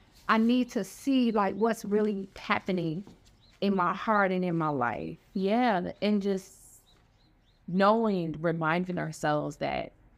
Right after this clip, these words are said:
Speaker 2: we're not wrong for having
Speaker 1: Right,
Speaker 2: emotion.
Speaker 1: right.
Speaker 2: Um, there was someone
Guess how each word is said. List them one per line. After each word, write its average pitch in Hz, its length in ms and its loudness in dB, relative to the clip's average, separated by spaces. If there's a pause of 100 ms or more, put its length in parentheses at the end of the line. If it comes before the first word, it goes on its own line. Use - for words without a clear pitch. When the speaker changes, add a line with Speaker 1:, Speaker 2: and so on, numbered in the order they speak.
(640)
Speaker 2:
we're 180 140 2
not 175 360 -2
wrong 165 460 4
for - 160 -12
having 156 440 -4
Speaker 1:
Right, 262 340 4
Speaker 2:
emotion. - 500 -8
Speaker 1:
right. 190 500 2
Speaker 2:
Um, 156 380 -2
there 190 180 -2
was 175 220 0
someone 151 640 0